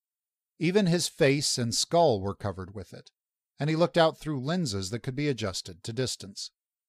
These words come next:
Below him, in the center of a vast bowl, a large silvery white blister was growing imperceptibly. Even under the leaden sky that covered the planet, the gigantic blister glowed with unnatural menace.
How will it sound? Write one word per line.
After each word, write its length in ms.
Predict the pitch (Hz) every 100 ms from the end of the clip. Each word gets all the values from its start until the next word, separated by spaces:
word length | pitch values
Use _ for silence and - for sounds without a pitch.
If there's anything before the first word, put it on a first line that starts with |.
| _ _ _ _ _ _ _ _ -
Below 280 | 160 240 226
him, 180 | 123
in 80 | 107
the 80 | 120
center 360 | 107 147 143 147
of 100 | 143
a 60 |
vast 640 | 135 110 123 120 110 - 113
bowl, 440 | 131 101 90 101
a 20 |
large 600 | 110 113 123 123 139 143
silvery 460 | - 139 123 123 123
white 340 | 113 113 104
blister 400 | 101 156 - 101
was 160 | 92 98
growing 340 | - 104 95
imperceptibly. 880 | 95 87 95 - 123 - 90 98 120 _ _ _ _ _ _
Even 280 | 180 214 214
under 240 | 175 165
the 140 | 147 127
leaden 440 | 123 135 117 107
sky 460 | 92 - 156 123 104
that 200 | 98 -
covered 380 | - 233 143 92
the 80 | 92
planet, 540 | - 92 95 - _ _
the 100 | -
gigantic 640 | 123 160 160 190 160 139 110
blister 500 | 117 160 - 107 95
glowed 640 | 101 139 185 113 92 92
with 200 | 98 113
unnatural 800 | 135 139 127 107 90 - 101 101
menace. 640 | 113 127 120 - - -